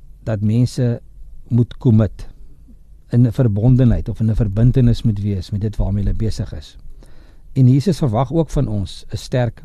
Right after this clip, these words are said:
commitment, as ons maar net hierdie verse weer lees. Hy het vir hulle gesê, "Kan nie agter my aankom as jy nie jouself verloon en jou kruis opneem en my volg nie."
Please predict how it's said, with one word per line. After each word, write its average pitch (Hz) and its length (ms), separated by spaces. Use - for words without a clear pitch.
commitment, 113 640
as - 120
ons 107 120
maar 120 120
net 127 120
hierdie 107 220
verse 117 360
weer 107 220
lees. 101 380
Hy 120 60
het 117 80
vir 139 140
hulle 143 100
gesê, 139 200
"Kan 165 140
nie 165 80
agter 135 200
my 123 120
aankom 120 380
as 107 100
jy 110 80
nie 117 80
jouself 120 380
verloon 110 280
en 110 60
jou 107 60
kruis 113 300
opneem 120 340
en 107 80
my 104 140
volg 131 320
nie." 87 120